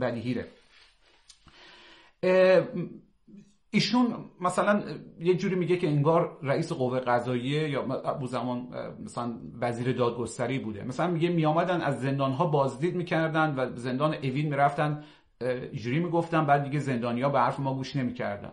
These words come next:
آقا شما بالاخره چی کاره بودید؟ مگه زندان زیر نظر شما بوده؟ مگه این مملکت وزارت دادگستری و رئیس زندان اوین نداشته؟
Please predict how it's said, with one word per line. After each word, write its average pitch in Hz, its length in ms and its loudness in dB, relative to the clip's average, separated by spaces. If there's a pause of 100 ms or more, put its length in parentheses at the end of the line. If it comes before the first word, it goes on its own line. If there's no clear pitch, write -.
(120)
آقا 165 180 2
شما 165 160 -2
بالاخره 147 280 -2
چی - 200 -10
کاره 135 220 0
بودید؟ 117 320 -4
مگه 143 100 2
زندان 139 360 0
زیر 170 140 2
نظر 160 220 2
شما 147 340 0
بوده؟ 120 260 -2
مگه 127 200 -2
این 151 200 0
مملکت 135 380 0
وزارت 131 320 -2
دادگستری 131 580 -4
و 156 60 0
رئیس 127 240 0
زندان 127 320 -2
اوین 131 360 -4
نداشته؟ 143 520 -4